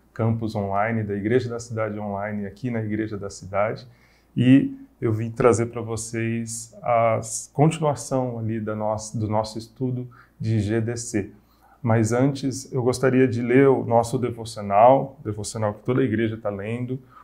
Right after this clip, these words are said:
hoje no dia três de abril.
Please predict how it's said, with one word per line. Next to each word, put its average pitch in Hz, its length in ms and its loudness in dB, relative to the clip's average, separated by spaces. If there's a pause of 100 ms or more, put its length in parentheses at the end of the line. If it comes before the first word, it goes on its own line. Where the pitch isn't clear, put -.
(120)
hoje 120 360 4
no 117 120 2
dia 113 320 0 (220)
três 127 680 4
de 107 400 -4 (160)
abril. 107 600 4